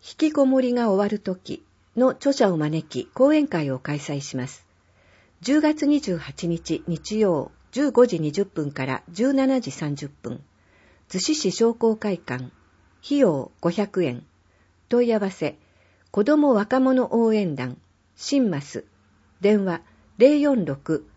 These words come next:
八七三七八五九。歌とライアーによる森への誘い。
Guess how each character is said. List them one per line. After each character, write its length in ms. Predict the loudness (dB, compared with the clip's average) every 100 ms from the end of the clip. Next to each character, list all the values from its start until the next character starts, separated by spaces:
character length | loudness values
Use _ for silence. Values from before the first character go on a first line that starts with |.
| _
八 280 | -6 0 2
七 260 | 2 -2
三 340 | -6 -6 -6 -10 _ _ -4
七 240 | 0 0
八 320 | 0 -4 -6
五 240 | -4 -2 -2
九。 420 | -6 -6 -6 -8 _ _ _ _ _ _ _ _ _ _ _ _ _ _ _ _ _ _
歌 280 | 0 2 2
と 140 | 2
ラ 160 | 2 2
イ 140 | 2
ア 60 | 2
ー 40 |
に 160 | 0 -2
よ 140 | -2
る 180 | -2 -2 -2
森 300 | -2 0 0
へ 80 | 0
の 140 | -2
誘 360 | -8 -12 -10
い。 120 | -10